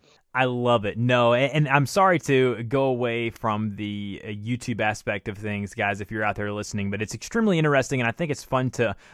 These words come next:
understand the creator and where they're coming from and the type of videos that they're making. Now, back to the YouTube-centric part of the interview, let's talk about the locations that you're going to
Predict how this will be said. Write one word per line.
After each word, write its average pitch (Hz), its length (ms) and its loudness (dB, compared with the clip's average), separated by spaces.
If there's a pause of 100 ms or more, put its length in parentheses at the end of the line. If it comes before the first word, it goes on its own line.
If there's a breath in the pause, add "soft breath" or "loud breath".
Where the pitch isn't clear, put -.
understand 123 880 0
the 104 120 -4
creator 113 520 -2
and 104 140 -2
where 117 100 -4
they're 113 120 0
coming 113 320 -4
from 98 260 -4
and 98 60 -4
the 98 60 -4
type 110 260 -4
of 104 100 -4
videos 104 440 -4
that 107 180 -4
they're 104 120 -2
making. 107 400 -2
Now, 120 220 2 (340 loud breath)
back 165 460 4
to 202 100 4
the 147 120 2
YouTube-centric 117 1200 -2
part 113 300 2
of 107 240 -8
the 107 120 -10
interview, 104 760 -4
let's 143 300 -4
talk 269 320 0
about 127 480 0
the 117 160 -2
locations 113 720 -4
that 107 140 -6
you're 117 120 -4
going 117 500 -2
to 107 480 -6